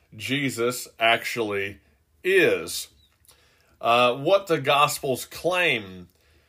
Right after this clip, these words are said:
uh, that about Jesus is a very important observation that we're going to have to make. So I want to repeat for you those three questions again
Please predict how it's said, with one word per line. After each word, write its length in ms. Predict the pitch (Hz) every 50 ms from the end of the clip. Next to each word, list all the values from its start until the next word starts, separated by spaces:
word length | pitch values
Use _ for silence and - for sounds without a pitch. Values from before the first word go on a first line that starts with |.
| _ _ _ _ _ _ _ _ -
uh, 240 | 107 101 101 101 101
that 280 | 107 107 113 110 107 -
about 420 | 110 104 110 120 113 107 98 104
Jesus 580 | 101 95 98 107 107 104 101 95 120 127 127 -
is 220 | 143 135 120 110
a 100 | 120 113
very 540 | 107 101 101 123 123 135 139 - 120 - 127
important 880 | 117 113 113 110 - - - 135 139 139 135 110 120 120 113 110 - - _ _ _ _ _ _ _ _ _ _ _ _ _
observation 1080 | - 113 120 131 135 131 - - - 117 107 104 117 131 151 160 147 - - 110 104 104
that 160 | 107 104 - 113
we're 200 | 117 123 123 117
going 320 | 123 123 127 123 117 110
to 80 | 107 104
have 380 | 101 - 123 120 110 107 - -
to 100 | - 98
make. 540 | 104 117 135 156 151 107 87 - - - _ - - _ _ _ _ _ - - _ _ _ _ - _ _ -
So 160 | - - 147
I 120 | 147 147 151
want 220 | 180 208 233 233
to 100 | - 151
repeat 500 | 147 139 143 - - - 185 208 202 -
for 360 | - - - 170 180 180 175
you 200 | 165 131 127 127
those 280 | 127 143 135 135 131 -
three 260 | - - 156 151 135
questions 800 | 131 - - 160 151 151 151 147 - - 139 127 120 113 107 110
again 680 | 107 101 95 104 123 123 120 104 95 95 95 98 95